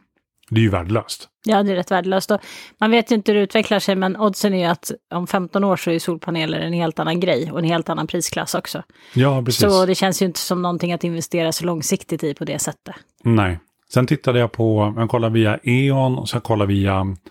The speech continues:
Speaker 1: Otto, eller Oto, jag vet inte hur man uttalar det.
Speaker 2: Mm.
Speaker 1: Och E.ON, de hävdade att vi sk-, skulle kunna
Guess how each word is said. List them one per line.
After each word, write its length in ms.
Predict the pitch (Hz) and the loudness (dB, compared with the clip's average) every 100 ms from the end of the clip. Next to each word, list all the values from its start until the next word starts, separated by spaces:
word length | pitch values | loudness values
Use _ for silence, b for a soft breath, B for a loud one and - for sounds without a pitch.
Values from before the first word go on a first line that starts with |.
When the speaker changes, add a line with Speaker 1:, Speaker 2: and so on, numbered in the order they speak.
| _ _ _ _ _ - | _ _ _ _ _ -6
Speaker 1:
Otto, 560 | 113 - _ 110 98 | -6 -6 _ 0 2
eller 120 | 98 127 | 2 2
Oto, 540 | 123 113 - 90 87 | 0 0 0 0 0
jag 260 | 95 107 117 | -2 0 0
vet 140 | 101 | 2
inte 100 | 95 | 2
hur 40 | |
man 100 | 95 | 2
uttalar 340 | 92 101 98 95 | 2 0 0 0
det. 140 | 95 101 | -4 -2
Speaker 2:
Mm. 240 | 226 196 - _ _ _ _ _ _ _ _ - | 0 0 -2 _ _ _ _ _ _ _ _ 0
Speaker 1:
Och 160 | 120 | 4
E.ON, 220 | 127 120 | 4 4
de 180 | 110 113 | 4 4
hävdade 240 | 110 120 107 | 4 2 0
att 60 | 101 | 0
vi 40 | |
sk-, 340 | 92 - - 131 | -4 -4 -4 -2
skulle 280 | - 107 | 0 0
kunna 600 | 98 110 101 101 98 98 | 2 2 2 4 2 0